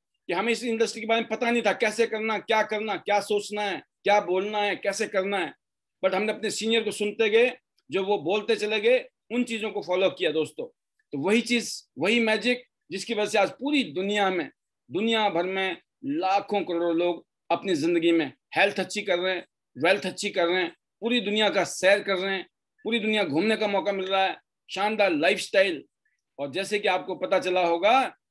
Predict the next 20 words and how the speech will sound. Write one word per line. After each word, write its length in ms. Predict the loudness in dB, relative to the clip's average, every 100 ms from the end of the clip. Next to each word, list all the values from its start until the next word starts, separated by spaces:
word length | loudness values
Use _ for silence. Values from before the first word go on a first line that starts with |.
| _ -4
अभी 180 | -2
हमारा 300 | -2 2 4 2
दुबई 320 | 0 2 4
का 120 | 4 0
टूर 240 | -2 -2
लॉन्च 240 | 0 0 0
हो 80 | -2
गया 140 | 0
इस 140 | -2 0
महीने 280 | 0 0 -2
में। 140 | -6 -14 _ _ _ _ -6
अगले 220 | 0 2
चार 360 | 2 4 6 6
महीने 320 | 4 2 0
में 340 | 0 0 -2 -8 _ _ -8
एक 160 | -4
छोटा 320 | 2 4 4 4
सा 120 | 2
टारगेट 380 | 2 2 0
है, 100 | 2